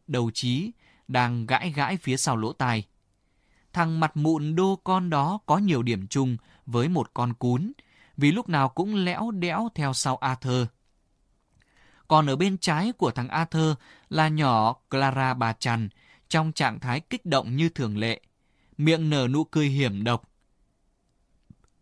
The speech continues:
Sáng nay con nhỏ tới trường với một con mắt tím bầm.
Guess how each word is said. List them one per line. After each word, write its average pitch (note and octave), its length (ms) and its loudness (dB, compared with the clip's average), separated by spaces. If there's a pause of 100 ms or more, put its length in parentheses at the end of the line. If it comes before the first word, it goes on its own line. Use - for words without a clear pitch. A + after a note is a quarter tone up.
Sáng B2+ 260 -2
nay C3 280 2
con C3 200 -2
nhỏ A#2 200 0
tới D3 180 -2
trường A#2+ 320 0 (220)
với C#3 340 0
một F3+ 220 2
con B2+ 160 -2
mắt E3 280 -6
tím D#3 260 0
bầm. A2+ 260 0